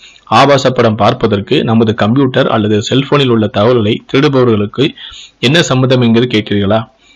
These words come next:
ஆம், இருக்கிறது. நமது Facebook-ஐ லாக் அவுட் செய்யாமலேயே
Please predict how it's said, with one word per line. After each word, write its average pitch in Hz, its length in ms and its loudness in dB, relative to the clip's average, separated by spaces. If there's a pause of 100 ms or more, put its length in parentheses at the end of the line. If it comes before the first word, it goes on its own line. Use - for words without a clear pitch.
(100)
ஆம், 110 220 2
இருக்கிறது. 110 540 -2 (100)
நமது 127 520 2
Facebook-ஐ 147 560 0
லாக் 110 220 0
அவுட் 131 200 0
செய்யாமலேயே 110 640 0